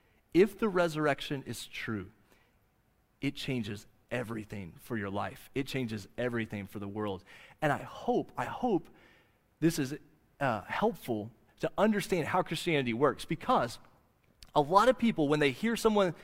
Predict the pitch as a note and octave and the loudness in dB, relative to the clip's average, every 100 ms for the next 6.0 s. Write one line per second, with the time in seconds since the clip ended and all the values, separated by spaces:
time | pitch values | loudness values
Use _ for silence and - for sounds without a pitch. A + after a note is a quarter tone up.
0 | - C#3 C3+ - D#3 - A2+ C3+ C#3 - | -4 -2 0 2 0 0 0 4 4 4
1 | G#3+ A#3 G#3 F3 D#3 C3+ C#3+ B2 A#2 A#2 | 2 4 6 4 4 6 6 6 2 2
2 | - A3 A3 F#3+ D#3 - D#3+ B2 - - | 2 2 6 4 4 2 4 4 0 -18
3 | - F#3+ D#3 - B3 D4 B3+ B3+ G3 D3+ | 2 6 6 8 6 6 4 4 6 8
4 | C#3+ C3+ B2+ E3+ G#3+ A#3 G3+ F#3 F3+ C#3+ | 6 4 4 6 4 4 2 4 4 6
5 | E3 F3+ E3+ D3 - C#3 - - B2+ G2+ | 6 6 4 2 2 0 -2 0 0 0